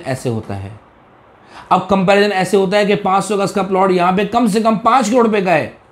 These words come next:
और वहाँ पर अच्छा प्लॉट फेज फ़ोर में, पिशन फ़ोर में हमें पौने दो करोड़ रुपए, दो करोड़ रुपए में मिल जाता है।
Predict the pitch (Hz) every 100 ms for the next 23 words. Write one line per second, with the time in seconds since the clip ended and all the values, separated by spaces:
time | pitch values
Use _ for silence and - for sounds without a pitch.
0 | _ _ _ _ _ _ _ - - -
1 | 180 185 170 165 180 156 - 165 - -
2 | _ _ 185 - - 208 170 160 156 151
3 | - _ - 170 165 160 165 156 156 156
4 | 156 170 165 156 151 160 135 143 165 190
5 | - - _ _ _ - - - _ 160
6 | 180 185 165 160 156 151 165 151 151 147
7 | 131 139 147 113 98 90 92